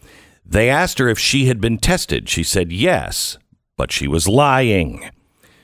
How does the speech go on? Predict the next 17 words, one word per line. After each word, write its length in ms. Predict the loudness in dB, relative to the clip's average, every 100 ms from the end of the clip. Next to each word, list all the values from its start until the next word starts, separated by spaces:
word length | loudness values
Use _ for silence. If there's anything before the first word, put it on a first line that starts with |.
| _
She 180 | 0 2
had 140 | 2
just 260 | 2 0 0
been 300 | 0 2 0
to 220 | 2 2
a 120 | 2
covid 600 | 2 2 2 2 0 0
camp 400 | -2 0 -2 -4
the 140 | -2 0
month 300 | 2 0 -2
before 500 | -4 2 2 4 2
and 160 | 2 0
didn't 200 | 0 0
want 120 | 0
to 80 | 0
go 140 | 0
back. 500 | 2 0 -2 -10 -18